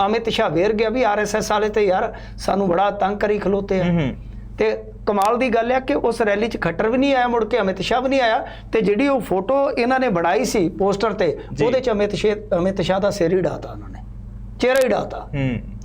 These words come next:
Speaker 1: ਆਹ ਹਾਲ ਬਣੇ ਪਏ ਨੇ ਉੱਥੇ ਤੇ ਬਹੁਤ ਕਸੂਤੀ ਇਹਨਾਂ ਦੀ ਜਾਨ ਫਸੀ ਆ। ਸੋ ਲੈ ਲਵੇ ਸਵਾਦ ਜੇ ਉਹਨਾਂ ਨੇ ਬੀਬੀ ਸਾਂਗਵਾਨ ਜਿਹੜੀ ਟਿਕਟ ਮੰਗਦੀ ਆ ਕਾਂਗਰਸ
Speaker 2: ਜੀ।
Speaker 1: ਤੋਂ, ਮੈਦਾਨ 'ਚ ਉਤਾਰ ਦਿੱਤੀ ਨਾ।
Speaker 2: ਫੇਰ ਲੱਗਣਾ
Speaker 1: ਤੇ
Speaker 2: ਬੜਾ।
Speaker 1: ਇਹਦਾ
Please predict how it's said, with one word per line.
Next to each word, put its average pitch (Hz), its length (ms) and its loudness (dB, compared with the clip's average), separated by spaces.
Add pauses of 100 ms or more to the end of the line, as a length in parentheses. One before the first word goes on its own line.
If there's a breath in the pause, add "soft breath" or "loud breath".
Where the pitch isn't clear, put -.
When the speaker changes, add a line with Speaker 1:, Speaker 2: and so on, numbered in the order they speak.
Speaker 1:
ਆਹ 226 160 2
ਹਾਲ 185 240 2
ਬਣੇ 180 260 0
ਪਏ 269 200 2
ਨੇ 269 100 0
ਉੱਥੇ 254 220 -2
ਤੇ 262 120 0
ਬਹੁਤ 262 340 -2
ਕਸੂਤੀ 196 520 0
ਇਹਨਾਂ 208 180 2
ਦੀ 196 100 2
ਜਾਨ 160 300 2
ਫਸੀ 175 420 0
ਆ। 190 200 2 (300 loud breath)
ਸੋ - 180 -2
ਲੈ 214 300 2
ਲਵੇ 277 260 2
ਸਵਾਦ 208 380 0
ਜੇ 220 160 2
ਉਹਨਾਂ 220 240 2
ਨੇ 202 220 -2 (320 loud breath)
ਬੀਬੀ 185 300 2
ਸਾਂਗਵਾਨ 185 920 2 (340 loud breath)
ਜਿਹੜੀ 180 500 2 (560)
ਟਿਕਟ 190 200 2
ਮੰਗਦੀ 196 440 2
ਆ 202 60 2
ਕਾਂਗਰਸ 165 340 0
Speaker 2:
ਜੀ। 135 100 2
Speaker 1:
ਤੋਂ, 123 80 0
ਮੈਦਾਨ 160 300 2
'ਚ 196 80 -2
ਉਤਾਰ 214 280 0
ਦਿੱਤੀ 247 280 0
ਨਾ। 269 160 2 (540)
Speaker 2:
ਫੇਰ 139 200 0
ਲੱਗਣਾ 110 320 -4
Speaker 1:
ਤੇ 208 100 2
Speaker 2:
ਬੜਾ। 220 120 0
Speaker 1:
ਇਹਦਾ 247 340 2